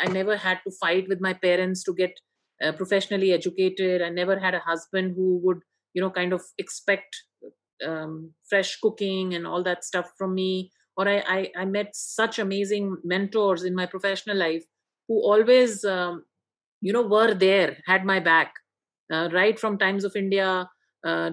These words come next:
to, to, uh, I mean, I had, uh, really amazing bosses in the, in the U S. And then when I came back,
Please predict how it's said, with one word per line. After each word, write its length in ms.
to, 420
to, 420
uh, 200
I 20
mean, 160
I 80
had, 260
uh, 100
really 200
amazing 540
bosses 400
in 280
the, 80
in 80
the 120
U 100
S. 360
And 80
then 100
when 120
I 80
came 220
back, 240